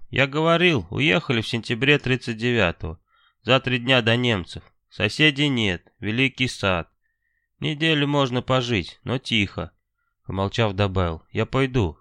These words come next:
скоро комендантский час". "Тихо сидеть мы умеем.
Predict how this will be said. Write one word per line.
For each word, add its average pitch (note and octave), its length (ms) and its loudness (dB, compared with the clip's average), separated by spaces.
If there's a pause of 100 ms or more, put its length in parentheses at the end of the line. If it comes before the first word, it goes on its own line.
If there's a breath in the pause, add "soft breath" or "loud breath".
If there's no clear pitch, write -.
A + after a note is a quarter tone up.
(120)
скоро A2 340 0
комендантский A2+ 680 -2
час". - 420 -4 (1200)
"Тихо C3+ 320 -2
сидеть B2+ 360 -2
мы B2+ 180 -4
умеем. A2+ 460 2